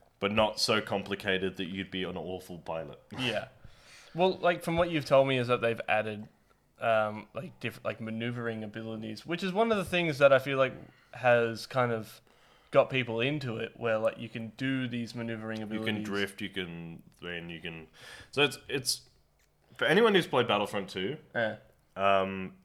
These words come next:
Speaker 1: it is almost exactly like Starfighter Assault, like, in f-, terms of, like, you have abilities, you have lasers.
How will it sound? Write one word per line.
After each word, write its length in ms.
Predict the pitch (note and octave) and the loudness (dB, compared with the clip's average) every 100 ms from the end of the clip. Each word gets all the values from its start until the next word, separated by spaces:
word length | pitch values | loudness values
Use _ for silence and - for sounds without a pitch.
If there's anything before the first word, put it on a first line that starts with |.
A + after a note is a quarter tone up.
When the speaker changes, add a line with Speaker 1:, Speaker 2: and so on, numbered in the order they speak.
| - | -4
Speaker 1:
it 260 | A#2 G2 - | -4 -4 -8
is 220 | A2+ G#2+ | -6 -6
almost 380 | F2+ G#2 G#2 G2+ | -6 -4 -2 -4
exactly 420 | G2 F#2 F2+ F2+ F#2 | -6 -2 -2 0 -6
like 140 | F2+ | -8
Starfighter 520 | - F2 E2+ E2+ D#2+ | -6 -8 -6 -6 -6
Assault, 340 | D#2 - D2 - _ _ | -10 -12 -14 -18 _ _
like, 200 | F2 E2 | -14 -12
in 80 | D#2+ | -14
f-, 260 | - - _ _ | -16 -20 _ _
terms 280 | - F2 E2 | -8 -8 -8
of, 120 | D#2 D#2+ | -10 -8
like, 180 | D#2 D2 | -8 -10
you 100 | D2+ | -10
have 180 | D2+ | -10
abilities, 640 | D2+ G2 B2 A#2+ A2+ G#2+ - - - - - | -8 -4 0 0 0 -2 -8 -18 -20 -20 -10
you 80 | E2 | -8
have 120 | D2+ | -6
lasers. 480 | F2+ G2 F#2 F2 | -2 0 -2 -8